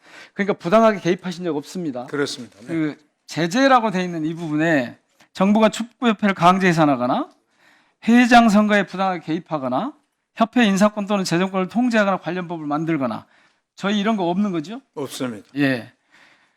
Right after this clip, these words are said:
Speaker 1: 그러니까 문체부나 국회가 그렇게 한 적이 없는데 왜 피파가 갑자기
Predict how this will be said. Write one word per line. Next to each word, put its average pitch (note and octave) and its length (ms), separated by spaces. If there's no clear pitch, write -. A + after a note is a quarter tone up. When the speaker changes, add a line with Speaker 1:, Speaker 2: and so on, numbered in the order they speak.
Speaker 1:
그러니까 A3 420
문체부나 A3 920
국회가 A3 380
그렇게 G3+ 300
한 G#3+ 100
적이 G#3 180
없는데 G3+ 600
왜 G3 680
피파가 G3+ 380
갑자기 D3+ 800